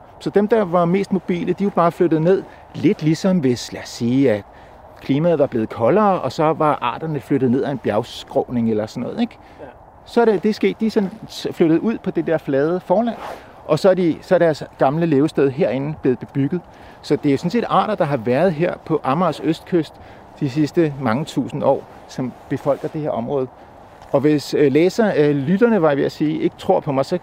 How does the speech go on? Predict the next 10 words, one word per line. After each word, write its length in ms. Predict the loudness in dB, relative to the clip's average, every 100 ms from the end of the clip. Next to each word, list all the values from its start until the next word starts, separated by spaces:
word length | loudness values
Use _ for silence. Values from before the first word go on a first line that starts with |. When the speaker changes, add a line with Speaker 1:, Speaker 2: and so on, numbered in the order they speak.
| -2
Speaker 1:
klik 200 | -2 0
ind 120 | -4
på 80 | -6
biodiversitetskortet. 1040 | -2 0 0 -4 -2 -4 -4 -4 -4 -6 -14 -20 -20 -20 -20 -20 -4
Og, 320 | 2 4 4
øh, 320 | 4 2 0 -4 -8
zoom 260 | -2 -2
ind 160 | -2 -4
på 160 | -2
Amager 420 | 0 2 0 -2